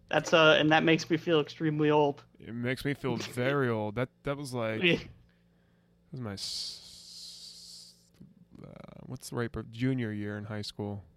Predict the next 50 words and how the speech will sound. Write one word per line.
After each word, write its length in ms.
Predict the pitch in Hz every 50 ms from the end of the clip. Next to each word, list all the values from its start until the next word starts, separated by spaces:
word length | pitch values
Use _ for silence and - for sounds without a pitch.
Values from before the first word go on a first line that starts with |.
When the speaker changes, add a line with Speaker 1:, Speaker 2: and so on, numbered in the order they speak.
| _ -
Speaker 1:
Can 140 | - - -
we 60 | 302
talk 280 | 294 - 202 214 220 -
about 280 | 208 180 185 185 180 -
that 240 | 170 165 160 160
draft, 540 | - - 135 135 143 147 160 175 - - - -
man? 320 | - 170 175 180 180 180 175
That 200 | 156 151 - 147
Vinny 380 | 143 139 156 156 160 165 165 160
and 100 | 147 139
Richards 480 | 143 143 147 - - 170 165 160 - -
draft 400 | - 170 165 170 175 170 165 -
when 80 | 151
we 80 | 147 143
got 220 | 139 151 147 151
them 140 | 165 170 160
in 100 | 156 147
the 100 | 139 135 - - - - -
same 220 | 139 139 147 151
fucking 340 | 156 160 151 147 - 143 135
draft? 500 | - 127 123 127 139 151 147 - - - _ _ _
Speaker 2:
Yeah, 320 | 131 156 196 202 156 117
that's, 300 | 120 135 156 151 - - -
that's 220 | 135 147 160 175 -
just 160 | - 185 -
Speaker 1:
Vinny 120 | 185 180 156
Speaker 2:
like 40 | -
the 60 | 160
Speaker 1:
and 100 | 160 -
Brad 220 | - 156 151 156 156 -
Richards. 380 | 151 151 151 - - 151 151 - _ _ _ _ _ _
Speaker 2:
that's 140 | - 151 -
like 80 | 190 160
the 100 | 175 165
Brooks 400 | 127 123 147 175 - - - -
Sapp 260 | - 147 165 190 202 - - 117 120
draft 400 | - 113 110 110 104 107 110 -
for 80 | -
the 60 | 113
Bucks. 460 | 107 104 120 135 156 135 104 101 - -
Like, 140 | 117 -
that, 240 | - 147 165 151 -
that's 200 | - 170 180 - 147
a 40 |
once 300 | 120 117 127 139 151 139
in 80 | 143 131
a 60 | 120
lifetime 540 | 117 120 127 135 - - - 127 123 120 113
draft. 600 | 110 117 113 123 151 147 117 101 98 - - - - - - _ _ _ _ _ _ _ _ _ _ _ _ _
Speaker 1:
Yeah. 140 | - 160 147